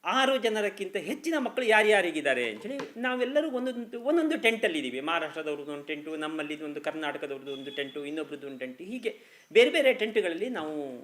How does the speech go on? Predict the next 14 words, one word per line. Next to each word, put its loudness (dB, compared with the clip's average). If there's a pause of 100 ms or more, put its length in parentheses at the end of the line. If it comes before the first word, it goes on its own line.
(160)
ಆ, -8
ದಿನ -2
ಕಳೀತಾ -6
ಇದ್ವಿ. -12
ಸುಮಾರು -6
ಒಂದು -2
ಹನ್ನೆರಡರಿಂದ -2
ಹದಿನೈದು -4
ದಿನ -6 (260)
ನಾವು -6
ಅಲ್ಲಿ, -6
ಹನ್ನೆರಡು -4
ದಿನ -10
ಏನೋ -12